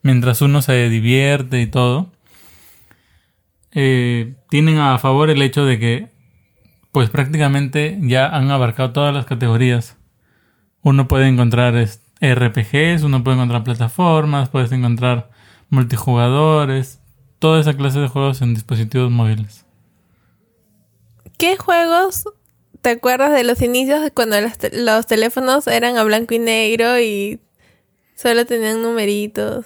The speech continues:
Speaker 1: ¿El del gusanito?
Speaker 2: El del gusanito, sí.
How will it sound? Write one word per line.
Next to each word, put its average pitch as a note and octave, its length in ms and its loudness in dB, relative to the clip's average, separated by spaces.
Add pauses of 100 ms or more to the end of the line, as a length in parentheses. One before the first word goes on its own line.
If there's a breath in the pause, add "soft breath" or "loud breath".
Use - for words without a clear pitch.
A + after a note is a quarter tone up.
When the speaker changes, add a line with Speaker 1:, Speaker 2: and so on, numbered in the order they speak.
(120)
Speaker 1:
¿El B2+ 240 2
del B2+ 680 0
gusanito? C3 600 0 (100)
Speaker 2:
El A#3 180 -2
del A3+ 100 0
gusanito, A3 720 -6
sí. - 140 -18